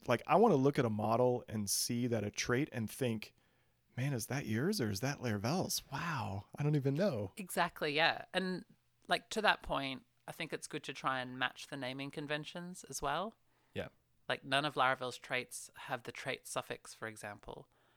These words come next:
Speaker 2: So I tend to try and do the same thing. Also, I tend to use, like, a concerns directory rather than a traits directory just because that feels more Laravel-y.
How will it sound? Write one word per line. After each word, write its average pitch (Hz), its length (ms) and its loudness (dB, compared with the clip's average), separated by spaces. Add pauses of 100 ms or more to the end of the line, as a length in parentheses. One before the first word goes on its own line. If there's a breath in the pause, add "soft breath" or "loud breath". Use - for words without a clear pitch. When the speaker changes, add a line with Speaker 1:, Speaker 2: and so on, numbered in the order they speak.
(320 soft breath)
Speaker 2:
So 117 580 -4 (180)
I 127 100 -2
tend 131 200 -12
to 131 60 -10
try 117 180 0
and 117 80 -4
do 120 60 -6
the 113 80 -10
same 117 220 -8
thing. 170 280 -4
Also, 143 540 0 (240)
I 131 220 0 (100)
tend 131 240 -6
to 127 100 -14
use, 120 220 -6
like, 120 140 -10
a 131 60 -16
concerns 143 580 -2
directory 117 380 -6
rather 113 280 -2
than 117 120 -8
a 117 60 -10
traits - 360 -4
directory 110 460 -8
just - 220 -10
because 117 340 -10
that 117 240 -2 (180)
feels 131 400 -2
more 110 200 -2
Laravel-y. 123 600 -2